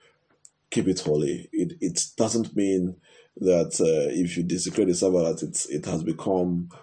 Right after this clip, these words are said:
um, unholy. It's a holy day made by God. From the beginning, God made the Sabbath holy.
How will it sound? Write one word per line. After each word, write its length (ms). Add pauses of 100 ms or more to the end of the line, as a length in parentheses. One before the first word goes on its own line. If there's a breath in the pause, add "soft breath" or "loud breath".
(240 loud breath)
um, 340
unholy. 640 (100)
It's 200
a 80
holy 260
day 480
made 260
by 140
God. 380
From 200
the 100
beginning, 960 (340 loud breath)
God 420 (280)
made 180
the 60
Sabbath 340
holy. 500